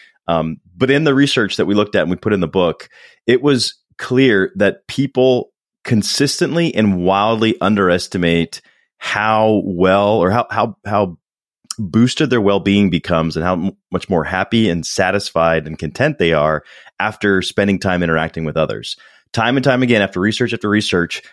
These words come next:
when people are surveyed before a specific, a specific study, they'll, they would say, "I'm gonna be, I don't wanna interact with somebody. Like, I'm gonna, it's gonna be less, um, less satisfying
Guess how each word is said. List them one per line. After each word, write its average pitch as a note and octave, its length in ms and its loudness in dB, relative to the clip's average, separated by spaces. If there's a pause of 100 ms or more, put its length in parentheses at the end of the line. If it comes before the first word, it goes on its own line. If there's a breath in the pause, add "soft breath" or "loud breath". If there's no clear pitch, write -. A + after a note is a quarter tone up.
when G2+ 120 -2
people A#2 340 0
are G2 100 2
surveyed G#2 400 0
before A#2 680 2
a G2+ 60 -4
specific, - 500 -8 (100)
a F#2+ 100 2
specific G2+ 440 -6
study, G#2 340 2
they'll, E2 160 0 (200)
they G#2 140 2
would F#2 200 0
say, G2+ 360 0 (400 soft breath)
"I'm C3+ 220 -2
gonna F3 140 2
be, - 160 -4
I A#2+ 100 -2
don't C#3+ 160 0
wanna C3 160 2
interact G2 300 0
with E2 100 -8
somebody. E2 280 0
Like, E2 140 -2
I'm G#2 100 2
gonna, A#2 200 -2
it's A2 140 -6
gonna A#2 140 -2
be G2+ 280 -2 (260 soft breath)
less, G2+ 680 -2
um, F2 480 0 (580)
less A2 240 -2
satisfying E2+ 720 -2